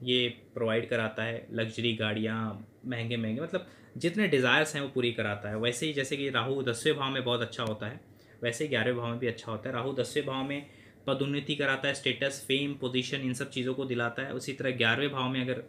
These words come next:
मैं बात करूँ वहाँ की, यहाँ पे भी अच्छा है। बुध की प्लेसमेंट देख लीजिएगा। राहु यहाँ पे याद रखिए अगर आद्रा नक्षत्र में बैठा है तो थोड़ी दिक्कत है।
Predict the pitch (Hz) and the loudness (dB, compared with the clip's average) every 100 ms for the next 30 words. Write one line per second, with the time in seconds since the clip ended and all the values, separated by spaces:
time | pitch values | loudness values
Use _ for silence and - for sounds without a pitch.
0 | - 117 110 110 - 131 120 123 - 120 | -8 -4 -4 -4 -4 -4 -2 -4 -4 -4
1 | 127 135 123 113 117 143 - - - - | -2 -2 -2 -2 -8 -10 -12 -20 -20 -20
2 | - 135 147 180 156 147 170 160 151 160 | -2 0 0 0 2 2 0 -2 -2 0
3 | 180 165 147 143 190 165 165 180 160 156 | 0 2 2 2 2 2 2 4 4 4
4 | 156 - 156 165 - 127 127 165 190 156 | 0 0 0 0 4 4 6 6 6 4
5 | - 139 139 139 120 117 117 107 170 170 | -2 -6 -4 2 2 2 -2 -4 -4 -4
6 | 151 127 110 104 - | -4 -4 -4 -4 -4